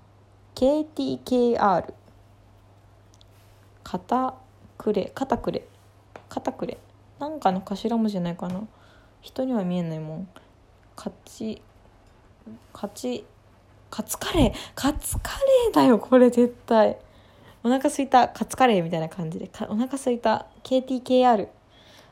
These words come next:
カツカレーで合ってるかな？カツカレー。えー、あると思う。すっごいなんかしっくりくるもん、カツカレーで。いきます、答え。来たこれ。<laughs>来たこれっていうのか。カツカレーじゃないんだ。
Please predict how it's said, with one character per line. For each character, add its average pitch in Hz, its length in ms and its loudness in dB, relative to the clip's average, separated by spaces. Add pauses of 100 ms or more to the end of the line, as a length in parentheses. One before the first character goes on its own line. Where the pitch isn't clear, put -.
(960)
カ - 160 -16
ツ - 120 -16
カ 214 120 2
レ 214 80 2
ー - 20 0
で 185 60 -2
合 185 40 -2
っ 202 60 -6
て - 120 -16
る 202 60 -8
か 185 140 0
な？ 185 300 -4
カ - 120 -16
ツ - 120 -18
カ 240 140 -2
レ 226 80 -2
ー。 202 280 -6
え 294 340 0
ー、 285 40 2
あ 277 120 4
る 311 100 0
と 240 100 4
思 220 120 2
う。 220 80 -2
す - 200 -6
っ - 40 -8
ご - 140 -2
い 277 40 -2
な 247 100 0
ん - 20 -2
か 196 80 0
し - 160 -4
っ 240 80 -8
く 349 100 0
り 302 100 0
く 285 80 -2
る 240 80 4
も 202 120 2
ん、 180 80 -4
カ - 120 -4
ツ - 140 -8
カ 226 160 4
レ 180 140 2
ー 170 40 -4
で。 - 200 -6 (500)
い 220 60 -12
き 277 80 -4
ま 277 160 -2
す、 269 60 -16
答 247 300 2
え。 - 160 -2 (400)
来 - 80 -18
た 233 140 4
こ 175 140 -2
れ。 165 220 -4
<laughs> - 60 -6 (3500)
来 - 80 -14
た 392 160 0
こ 330 140 6
れ 269 80 2
っ 269 40 -8
て 269 140 -8
い 262 80 2
う 254 60 8
の 240 100 -2
か。 - 240 -2
カ - 160 0
ツ - 140 -12
カ 427 100 2
レ 415 100 6
ー 339 40 2
じ 294 60 0
ゃ 240 40 2
な 233 100 -2
い 254 60 -2
ん 262 100 -6
だ。 202 240 0